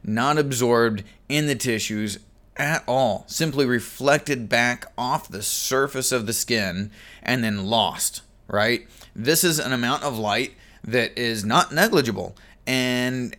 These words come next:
how do we know how much of our therapeutic dose we're losing to reflection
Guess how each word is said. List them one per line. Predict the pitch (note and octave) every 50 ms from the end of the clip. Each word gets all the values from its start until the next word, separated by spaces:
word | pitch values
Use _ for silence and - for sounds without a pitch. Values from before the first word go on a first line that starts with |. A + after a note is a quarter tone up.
| - -
how | - - - C3+ D3
do | D#3+ E3+
we | F3 F3 E3 D3
know | C#3 C3+ C3 C3 C#3 C#3
how | B2+ C#3 C3+ D3
much | D3+ C#3+ C#3 C#3 C#3+ C3+ - -
of | - - C3 B2 G#2 -
our | B2 A#2 A2+ A#2
therapeutic | A2+ - - A#2 B2 C3 C3 A2+ C3 B2+ G2+ - F#2+ G#2
dose | C3 C3 D3+ D3+ - -
we're | A2+ A2+ A2+
losing | A2 A2+ C3 D3 E3 C#3+ B2+ A#2+ A2 A2 G#2+
to | - C3
reflection | A#2 A#2+ A#2 A2 - - A2 C3+ E3+ E3 - - E2 C#2+ E2 G2 G2+